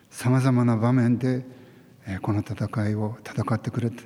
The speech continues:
くださっていることを感謝いたします。どうぞこの、お、災いの時を過ぎ越すことができるように忍耐を与えてください。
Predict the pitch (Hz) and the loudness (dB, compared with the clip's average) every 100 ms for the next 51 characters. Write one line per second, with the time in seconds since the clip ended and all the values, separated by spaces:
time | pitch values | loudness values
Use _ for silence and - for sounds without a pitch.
0 | - - 123 113 113 - 117 113 110 123 | -20 -8 -4 -2 -4 -2 -4 -4 -2 -2
1 | 107 - 131 - 117 117 - 110 104 - | -2 -2 -2 -2 -4 -4 -2 -4 -4 -12
2 | - - - - _ - - - - - | -20 -20 -20 -20 _ -20 -20 -20 -20 -12
3 | - 113 107 101 117 117 113 - - - | -2 0 0 -2 2 2 2 -2 -16 -20
4 | - - - _ - 123 131 - - - | -20 -20 -20 _ -14 -12 -12 -14 -16 -16
5 | - - 123 110 110 110 110 110 110 - | -20 -10 -2 0 2 2 0 -2 -8 -4
6 | 117 113 143 - - - - 117 113 113 | -2 -2 -6 -14 -20 -10 -2 0 0 -2
7 | - 123 123 120 117 117 123 123 107 110 | -2 -4 0 0 0 0 2 2 0 -2
8 | - - - - - 107 98 104 107 120 | -6 -14 -20 -10 0 2 2 -2 -2 0
9 | 143 147 - 233 98 117 104 98 120 107 | 0 -2 -4 -4 -6 -8 -10 -6 -4 -4